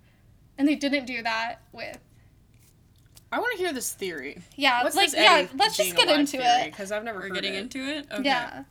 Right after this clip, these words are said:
Speaker 3: So, Dungeons and Dragons, right? There is a cha-, I forget what the character's name is,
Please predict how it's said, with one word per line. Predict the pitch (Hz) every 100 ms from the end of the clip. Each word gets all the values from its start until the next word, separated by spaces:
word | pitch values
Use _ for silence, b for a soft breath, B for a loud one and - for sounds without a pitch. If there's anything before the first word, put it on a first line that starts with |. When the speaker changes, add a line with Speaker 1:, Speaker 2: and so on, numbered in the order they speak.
| _
Speaker 3:
So, | - - 220 196 185 175 147
Dungeons | 214 233 269 285 269
and | 226 190
Dragons, | 185 175 170 180
right? | 180 170 170 - b b _
There | 190 196 214 220
is | - 214
a |
cha-, | - - -
I | 214
forget | 233 294 196 175
what | 165
the | 170
character's | - 180 170 175 170
name | 160 151 160
is, | 165 165 170